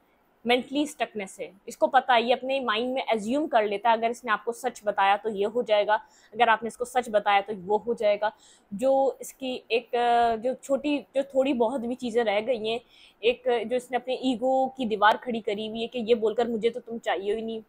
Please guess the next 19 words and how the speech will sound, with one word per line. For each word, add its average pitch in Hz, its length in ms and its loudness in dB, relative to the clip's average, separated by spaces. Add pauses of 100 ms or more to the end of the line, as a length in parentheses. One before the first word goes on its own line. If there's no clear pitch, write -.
मुझे 226 180 -4
तो 240 100 -8
तुम्हें 226 500 -6 (360)
accept - 380 -6
करना 240 220 0
ही 254 140 2
नहीं 226 180 -4
है, 220 80 -2
मैंने 220 260 0
कब 254 220 -2
कहा 233 200 2
था 226 140 -2
मैं 220 120 -4
कभी 214 200 -6
तुम्हारे 208 320 -6
साथ 214 200 -2
था 208 220 -4
या 208 180 -2
थी। 208 280 -12